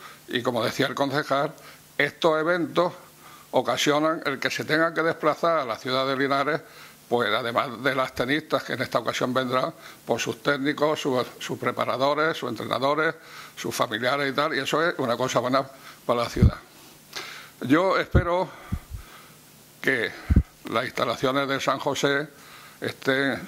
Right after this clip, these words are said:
suficientemente preparadas para acoger este evento. Tanto a la organización como a mí nos hubiera gustado que este torneo se pudiera haber celebrado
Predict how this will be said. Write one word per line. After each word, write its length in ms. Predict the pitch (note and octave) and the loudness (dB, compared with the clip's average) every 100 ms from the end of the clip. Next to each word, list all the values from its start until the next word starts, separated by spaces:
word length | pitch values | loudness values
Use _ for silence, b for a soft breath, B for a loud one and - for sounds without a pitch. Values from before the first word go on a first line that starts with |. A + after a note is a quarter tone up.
| - | 6
suficientemente 680 | A#2+ A#2+ B2+ A#2+ B2 A#2 C3 | 6 -4 -2 0 0 0 -2
preparadas 600 | C3+ B2+ B2 C3 C3+ C3+ | 0 0 0 0 0 0
para 200 | C#3+ C3+ | 0 -2
acoger 340 | B2 - B2 | -4 -2 -2
este 200 | B2 C3 | 0 0
evento. 440 | C3 C#3+ A#2+ A#2 - B B B B B B B - - - | 0 0 -2 -8 -10 B B B B B B B -20 -20 -4
Tanto 300 | - D#3 C3+ | 2 2 2
a 40 | C#3+ | 2
la 60 | |
organización 640 | C#3 C3+ C3 B2 C3 D3 D#3+ | 2 2 0 0 2 2 2
como 160 | E3+ | 0
a 40 | E3+ | 2
mí 180 | F3+ | 2
nos 140 | F#3+ D3+ | 2 4
hubiera 240 | C#3+ D3 | 4 2
gustado 640 | D#3+ D#3 - F3 E3 F#3 F3 B B B B B B - | 2 0 4 4 4 2 -4 B B B B B B -2
que 140 | B2+ | 0
este 640 | C3+ - D#3 D3 C#3 C3+ - B B - | 0 2 4 4 2 0 -4 B B -2
torneo 600 | C3+ C3+ D3 D#3+ D3 D3+ | 2 4 4 4 2 -2
se 160 | - A#2+ | -2 -4
pudiera 340 | A#2+ C3 C#3 | 0 2 2
haber 180 | C#3 C3+ | 0 -2
celebrado 640 | D#3 C3+ C3 C3 C3+ D3 | -2 0 2 2 2 0